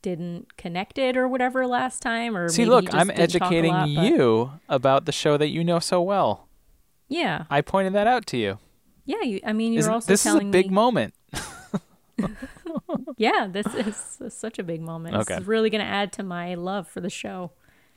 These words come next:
Speaker 2: The auto-tune voice, mini-me?
Speaker 1: Yeah.
Speaker 2: Yeah.
Speaker 1: Yeah.
Speaker 2: Cool.
Speaker 1: Cool. <laughs> All right, so Master Mini-Me sermon. He's giving him a sermon about fear. He says,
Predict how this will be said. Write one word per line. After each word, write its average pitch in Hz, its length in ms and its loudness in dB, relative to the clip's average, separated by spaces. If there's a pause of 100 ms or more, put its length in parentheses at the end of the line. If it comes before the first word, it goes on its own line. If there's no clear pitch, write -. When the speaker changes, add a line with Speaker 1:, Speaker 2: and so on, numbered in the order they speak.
Speaker 2:
The 110 120 0
auto-tune 101 440 -2
voice, 104 420 0 (260)
mini-me? 113 300 -2
Speaker 1:
Yeah. 190 100 -8 (280)
Speaker 2:
Yeah. - 200 -14
Speaker 1:
Yeah. 170 280 -8 (1160)
Speaker 2:
Cool. - 200 -8 (680)
Speaker 1:
Cool. - 280 -14 (520)
<laughs> - 440 -6 (1160)
All 302 100 4
right, - 240 0
so 254 640 2 (220)
Master 233 720 -2
Mini-Me 208 760 -4 (260)
sermon. 185 720 -8 (540)
He's 196 140 -20
giving 226 260 2
him 220 120 -2
a 208 60 -6
sermon 180 480 -4
about 170 240 -4
fear. 175 480 -8
He 180 100 -8
says, 175 480 -8